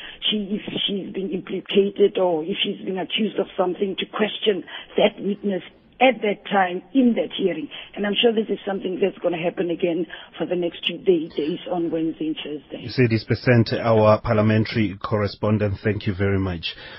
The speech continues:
Speaker 2: We go to Limpopo now, where the trial against a Limpopo Department of Education official is expected to resume in the Giyani Regional Court. Tsakani Kubayi, you remember him, was arrested last year following the discovery of about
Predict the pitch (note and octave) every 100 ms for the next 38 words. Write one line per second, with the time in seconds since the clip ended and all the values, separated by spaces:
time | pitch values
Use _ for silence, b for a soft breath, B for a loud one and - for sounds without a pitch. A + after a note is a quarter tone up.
0 | B A2+ C3+ B2+ C#3+ B2+ A2+ C3 A#2+ B2
1 | A#2+ B2+ C3 B2+ A2+ A#2 - C3+ A#2+ A#2
2 | A#2 A#2+ B2+ B2 - A2+ A#2+ A2+ G#2+ A2
3 | A#2 B2 A2+ G#2+ A#2 B2+ B2 G#2+ G2+ A2
4 | G2 A#2 A#2 A2+ G#2 - C#3 B2 C3 C#3+
5 | B2 A#2 A2+ - - C3 C3+ A#2 B2 A2+
6 | G2 C3 C3+ B2 A#2 A2+ G#2 - G#2+ A2
7 | A2+ G2+ G#2+ G#2 G2 E2+ - C3+ B2+ -
8 | B B B B G#2 A#2 - A#2 A2+ -
9 | G2+ A2+ A#2+ C3 A2 G2 G2 G2+ B2 A#2
10 | A#2+ C#3+ B2+ G2+ G#2 A#2 - A#2 G#2 G#2
11 | G2 - A2+ C#3 - B B - C#3 C3
12 | A#2 A#2+ A#2+ - D#3 C#3+ A2+ A2 A#2 A#2
13 | G#2 G#2+